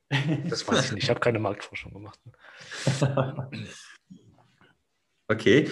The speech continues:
Speaker 3: ja, vielen Dank für die, für die Antwort. Das ist, ähm, vielleicht auch ganz nett, äh, ist vielleicht auch so ein bisschen deutsch geprägt, ja, dass wir unfassbar viel Wert darauf setzen, dass, ähm, die Datensicherheit,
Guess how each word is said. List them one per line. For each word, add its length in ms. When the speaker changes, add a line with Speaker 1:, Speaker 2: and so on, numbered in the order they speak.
Speaker 3:
ja, 100
vielen 240
Dank 240
für 100
die, 140
für 80
die 80
Antwort. 380
Das 120
ist, 160
ähm, 440
vielleicht 240
auch 140
ganz 260
nett, 240
äh, 140
ist 160
vielleicht 200
auch 80
so 80
ein 60
bisschen 300
deutsch 320
geprägt, 480
ja, 120
dass 220
wir 100
unfassbar 500
viel 260
Wert 320
darauf 260
setzen, 540
dass, 340
ähm, 380
die 160
Datensicherheit, 960